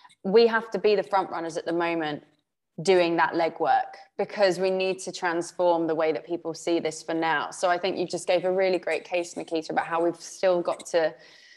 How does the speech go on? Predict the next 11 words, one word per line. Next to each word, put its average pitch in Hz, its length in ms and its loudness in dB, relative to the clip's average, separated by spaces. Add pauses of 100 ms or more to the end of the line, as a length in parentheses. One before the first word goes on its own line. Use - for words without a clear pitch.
(760)
<sighs> - 40 -6 (320)
step - 420 2
up 185 200 2
and 190 120 0
be 196 140 4
those 185 260 2
women 180 300 0
in, 165 220 -4
in 180 340 -2 (100)
certain 175 360 0
environments 180 960 0